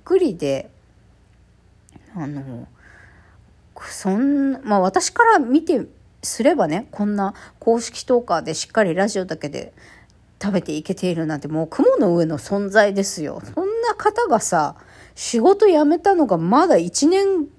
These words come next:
去年で一年ぐらいしか経ってないっていうのがびっくりで。いや、でもさ、堅実だなと思ってさ。<laughs> そうよね。だから昔、あの、ほんと、私、二千二十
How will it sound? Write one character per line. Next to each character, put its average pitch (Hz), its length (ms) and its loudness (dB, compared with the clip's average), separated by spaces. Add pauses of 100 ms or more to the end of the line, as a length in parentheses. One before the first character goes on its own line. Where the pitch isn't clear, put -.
去 349 200 0
年 160 260 0
で 151 80 -2
一 151 280 -6
年 277 200 2
ぐ 311 80 0
ら 262 100 6
い 190 40 4
し - 60 -10
か - 100 -10
経 196 140 -6
っ 202 40 -4
て - 180 -10
な 175 140 -6
い 170 40 -8
っ - 20 -12
て 165 160 -12
い - 20 -8
う - 20 -8
の 156 60 -10
が 151 80 -12
び 147 160 -12
っ - 100 -18
く 240 140 -6
り 233 120 -4
で。 147 180 -8 (1500)
い - 60 -10
や、 160 100 -4
で 170 140 -2
も 156 140 -4
さ、 - 240 -8 (120)
堅 170 360 0
実 170 340 -4
だ 220 160 4
な 247 400 6
と 214 240 6
思 208 220 2
っ 285 60 -2
て - 280 0
さ。 175 380 4 (600)
<laughs> 427 600 0
そ 294 480 6
う - 20 8
よ 226 160 4
ね。 165 200 -4 (680)
だ 156 60 -12
か 160 60 -8
ら 170 60 -6
昔、 254 420 -8 (100)
あ 185 180 -2
の、 185 140 0
ほ 220 540 -2
ん - 20 -2
と、 - 480 2 (720)
私、 196 680 -6
二 190 160 -4
千 240 300 0
二 220 180 -2
十 180 840 -2